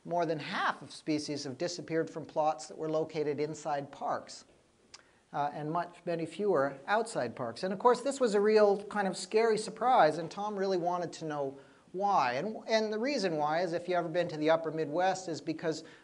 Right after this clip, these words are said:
of course, most of that area is, uh, is agricultural area now. And in those areas, there's lots of waste grain, whether it's corn or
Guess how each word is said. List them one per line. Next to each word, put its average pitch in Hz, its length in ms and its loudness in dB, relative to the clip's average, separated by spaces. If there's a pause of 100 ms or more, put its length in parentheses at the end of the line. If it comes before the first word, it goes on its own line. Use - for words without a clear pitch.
of 139 80 -14
course, 185 260 -4
most 240 260 -4
of 208 60 -6
that 170 180 2
area 151 400 0
is, 135 160 -4
uh, 139 180 -2 (120)
is 143 280 -6
agricultural 165 720 -4
area 120 260 -4
now. 135 240 -4
And 165 80 -2
in 226 120 0
those 202 220 0
areas, 151 340 2
there's 151 160 -2
lots 160 300 2
of 151 140 -4
waste 185 340 2
grain, 120 300 -4
whether 123 240 -4
it's 123 140 -10
corn 160 500 -4
or 117 180 -12